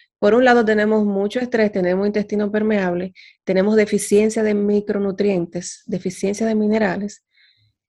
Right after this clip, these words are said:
¿Cuál va a ser el resultado? Ese va a ser el resultado. Eh, cada, ca-,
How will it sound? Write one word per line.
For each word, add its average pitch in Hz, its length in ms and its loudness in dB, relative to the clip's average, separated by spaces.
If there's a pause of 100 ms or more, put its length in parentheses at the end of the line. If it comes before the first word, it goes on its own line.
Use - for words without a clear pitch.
(200)
¿Cuál 302 180 4
va 202 60 4
a - 20 4
ser 190 160 -2
el 175 80 0
resultado? 165 680 -8 (320)
Ese 240 280 2
va 330 80 4
a 320 40 0
ser 339 140 0
el 320 60 2
resultado. 294 720 0 (420)
Eh, 226 180 -12 (360)
cada, 311 460 2
ca-, - 280 -4